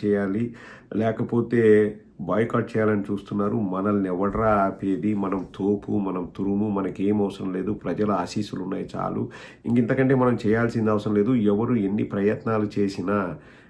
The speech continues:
ఏమీ కాదు" అన్నట్లు ఆయన మాట్లాడాడు. నేను కూడా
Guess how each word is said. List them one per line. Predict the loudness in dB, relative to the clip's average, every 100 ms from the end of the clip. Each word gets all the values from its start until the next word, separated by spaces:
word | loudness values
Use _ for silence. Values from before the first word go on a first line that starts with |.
| -14 -4
ఏమీ | 4 6 8 8 6
కాదు" | 4 0 2 2 0 -2 -2
అన్నట్లు | -2 -2 -2 4 4 6 2 -2 -8 -20 -20 _ -8
ఆయన | -4 -2
మాట్లాడాడు. | -2 -4 -6 -10 -12 -16 -20 -20 -14 -4
నేను | 2 4 4
కూడా | 4 4 2